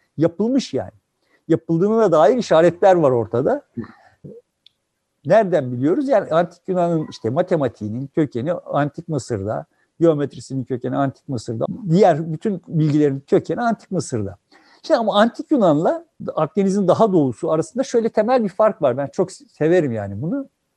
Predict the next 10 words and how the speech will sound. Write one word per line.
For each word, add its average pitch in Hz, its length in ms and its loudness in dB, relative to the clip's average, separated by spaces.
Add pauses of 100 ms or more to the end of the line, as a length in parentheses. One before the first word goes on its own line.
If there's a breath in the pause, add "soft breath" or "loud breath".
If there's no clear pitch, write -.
(300)
Yani 143 240 0
Mısır'da, 160 640 2
Babil'de 156 540 4
filan 151 240 0
falan 156 220 0
yapılan 151 440 2
tapınaklar, 160 600 -4 (340)
çok - 220 -4
sonra 156 320 -2
keşfettiğimiz 143 1040 -6